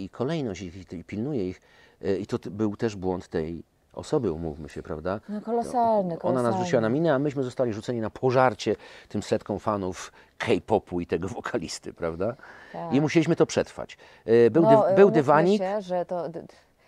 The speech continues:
Speaker 2: dywanik był najmniejszym z problemów, prawda?
Speaker 1: No, tak.
Speaker 2: Znaczy, bo ty, Andrzej, jeszcze nie masz sociali, y,
Speaker 1: Mhm.
Speaker 2: więc jak gdyby w ogóle ta sprawa cię ominęła.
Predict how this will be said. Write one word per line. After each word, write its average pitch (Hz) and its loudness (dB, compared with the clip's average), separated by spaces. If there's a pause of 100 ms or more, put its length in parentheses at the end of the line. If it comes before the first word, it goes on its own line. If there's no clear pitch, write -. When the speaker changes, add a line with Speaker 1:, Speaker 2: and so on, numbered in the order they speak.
(360)
Speaker 2:
dywanik 175 -8
był 175 -10
najmniejszym 170 -10
z - -18
problemów, 165 -4
prawda? 120 -4
Speaker 1:
No, 180 -6 (140)
tak. 80 -4 (280)
Speaker 2:
Znaczy, 160 -8
bo 170 -2
ty, 214 2
Andrzej, 190 4
jeszcze 185 -2
nie 185 -2
masz 180 -2
sociali, 190 -4
y, - -14
Speaker 1:
Mhm. 160 -8
Speaker 2:
więc 170 -6
jak 165 -4
gdyby 170 -6
w 165 -8
ogóle 170 -4
ta 165 -10
sprawa 165 -8
cię - -8
ominęła. 175 -2